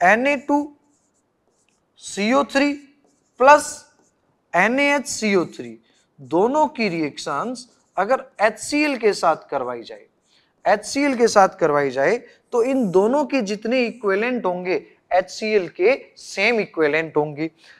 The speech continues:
इसका इक्विवेलेंट हो जाएगा W upon E, डब्ल्यू वन upon ई वन प्लस डब्ल्यू टू upon ई टू equal to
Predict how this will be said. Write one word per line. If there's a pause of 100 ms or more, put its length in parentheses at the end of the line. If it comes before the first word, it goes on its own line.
(140)
इसका
इक्विवेलेंट
हो
जाएगा (460)
W (120)
upon (440)
E, (1120)
डब्ल्यू
वन
upon
ई
वन (400)
प्लस (140)
डब्ल्यू (100)
टू (100)
upon (360)
ई (120)
टू
equal (140)
to